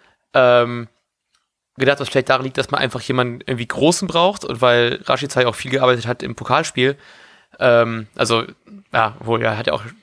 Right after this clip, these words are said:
ja, hat auf jeden Fall ja schon gespielt diese Woche, ob man ihn dann halt eben ein bisschen schonen wollte, ähm, aber so richtig hab ich's auch nicht verstanden. Also da, ich hätte eher gedacht, dass Osako früher ausgewechselt wird, ähm,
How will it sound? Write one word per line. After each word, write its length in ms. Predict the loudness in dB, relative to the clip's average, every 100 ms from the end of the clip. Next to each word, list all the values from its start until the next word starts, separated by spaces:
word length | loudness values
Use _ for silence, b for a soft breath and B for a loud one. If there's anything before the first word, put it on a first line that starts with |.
| _
ja, 180 | -2 0
hat 100 | 4
auf 80 | 4
jeden 100 | 4
Fall 80 | 4
ja 100 | 2
schon 200 | 2 -2
gespielt 300 | 0 -2 -2
diese 180 | 0 0
Woche, 400 | 2 4 2 2
ob 140 | -2
man 100 | -2
ihn 60 | -2
dann 140 | -2
halt 120 | -4
eben 140 | -4 -4
ein 20 |
bisschen 180 | -8 -4
schonen 280 | -2 0
wollte, 400 | 2 0 0 -6 -6 b b b b b 2
ähm, 640 | 4 4 2 -2 -10 -12 _ _ -4
aber 160 | -2
so 120 | 0 -2
richtig 180 | -4
hab 60 | -6
ich's 80 | -2
auch 100 | -2
nicht 120 | -2
verstanden. 480 | -10 -6 -6 -6 -20 _
Also 180 | -2 2
da, 280 | 4 4 2
ich 140 | -4
hätte 120 | -4
eher 120 | 0 2
gedacht, 220 | 0 -2
dass 120 | -6
Osako 480 | 0 0 0 -2 -6
früher 240 | 2 2
ausgewechselt 460 | 2 -4 -6 -6 -4
wird, 320 | -2 -2 -4 0
ähm, 420 | 4 4 0 -6